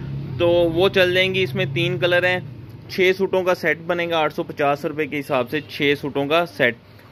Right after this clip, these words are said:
ओरिजिनल कोरियन लीलन होगी, इसकी हर तरह की गारंटी होगी।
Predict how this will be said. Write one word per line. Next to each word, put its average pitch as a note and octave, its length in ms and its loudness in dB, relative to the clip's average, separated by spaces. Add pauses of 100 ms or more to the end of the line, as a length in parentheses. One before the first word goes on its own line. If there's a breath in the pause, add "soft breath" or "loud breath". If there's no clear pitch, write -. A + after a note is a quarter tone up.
(140 loud breath)
ओरिजिनल D#3+ 420 2
कोरियन F3 360 2
लीलन F#3 320 2
होगी, F3+ 260 0
इसकी F3+ 320 -2
हर D#3 300 0
तरह D#3+ 160 0
की E3+ 120 -6
गारंटी D#3+ 340 -2
होगी। E3+ 360 2